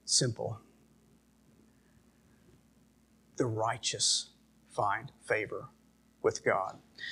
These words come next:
This is from Psalm five, verse twelve. "For you bless the righteous, O Lord. You cover them with favor as a shield."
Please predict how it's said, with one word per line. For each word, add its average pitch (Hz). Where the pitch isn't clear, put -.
This 127
is 147
from 135
Psalm 151
five, 147
verse 165
twelve. 147
"For 170
you 151
bless 160
the 160
righteous, 127
O 139
Lord. 113
You 139
cover 190
them 156
with 131
favor 127
as 117
a 117
shield." 110